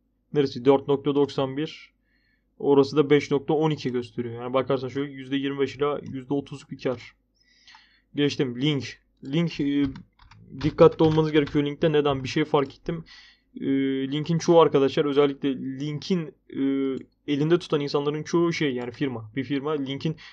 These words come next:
e, toplam arzının şu anki piyasa değerine bakarsanız yani çok geride kalıyor.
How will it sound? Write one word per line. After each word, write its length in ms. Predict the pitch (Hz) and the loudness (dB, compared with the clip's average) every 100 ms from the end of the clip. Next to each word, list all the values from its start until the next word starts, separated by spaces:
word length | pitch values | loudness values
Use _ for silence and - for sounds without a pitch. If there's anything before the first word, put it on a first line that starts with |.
| _ | _
e, 100 | 135 | -2
toplam 380 | - 147 143 147 | 2 2 2 2
arzının 320 | 143 135 151 | 2 0 -2
şu 180 | 147 147 | -4 -2
anki 220 | 143 143 | -2 -4
piyasa 300 | 135 147 147 | 0 2 2
değerine 260 | 139 127 127 | 2 0 0
bakarsanız 480 | 135 135 139 165 160 | -2 0 -2 -2 -2
yani 120 | 127 | -2
çok 200 | 143 127 | -2 0
geride 240 | 131 131 | 0 0
kalıyor. 280 | 123 120 113 | -2 -4 -8